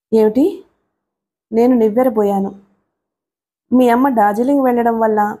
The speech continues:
సారథిని తప్పించుకోవడానికి ఇక్కడికి పారిపోయిచ్చావని నాకు తెలుసు. సారథి నువ్వు ఊహించినట్లుగా హైదరాబాద్ రావడం లేదు. అతని ప్రయాణం క్యాన్సిల్ అయింది. నువ్వు సాధ్యమైనంత తొందరలో ఇక్కడి నుంచి వెళ్ళిపోమని నా సలహా, హెచ్చరిక కూడా." నేను నిరుత్తరురాలనయ్యాను.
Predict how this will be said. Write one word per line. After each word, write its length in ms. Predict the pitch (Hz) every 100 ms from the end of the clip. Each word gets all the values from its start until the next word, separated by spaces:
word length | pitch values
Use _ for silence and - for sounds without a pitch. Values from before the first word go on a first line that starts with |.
| -
సారథిని 480 | - 233 269 285 277
తప్పించుకోవడానికి 1000 | 220 240 240 - 254 240 226 220 220 226
ఇక్కడికి 240 | 220 208
పారిపోయిచ్చావని 840 | 208 208 214 220 247 240 220 220 220
నాకు 160 | 202
తెలుసు. 380 | 196 202 196 - - _ _ _ _ _ -
సారథి 420 | - 262 302 285
నువ్వు 220 | 277 247
ఊహించినట్లుగా 680 | 220 233 269 262 262 254 247
హైదరాబాద్ 540 | 240 214 208 240 254 240
రావడం 360 | 214 208 214
లేదు. 240 | 202 190 196 _ _ -
అతని 200 | 214 214
ప్రయాణం 440 | 214 214 226 233
క్యాన్సిల్ 400 | 233 208 214 220
అయింది. 320 | 202 190 185 196 _ _ _ _ _ _ -
నువ్వు 240 | 285 302
సాధ్యమైనంత 680 | 311 269 247 262 254 240 233
తొందరలో 420 | 226 214 254 269
ఇక్కడి 260 | 247 - 214
నుంచి 240 | 220 254
వెళ్ళిపోమని 540 | 214 214 226 220 220
నా 140 | 220 202
సలహా, 360 | 202 208 214 - _ -
హెచ్చరిక 380 | 190 - 240 240
కూడా." 340 | 240 208 196 196 _ _ _ _ _ _ _ _ _ _ _ -
నేను 240 | 254 285
నిరుత్తరురాలనయ్యాను. 1120 | 262 226 240 277 269 233 214 202 196 196 196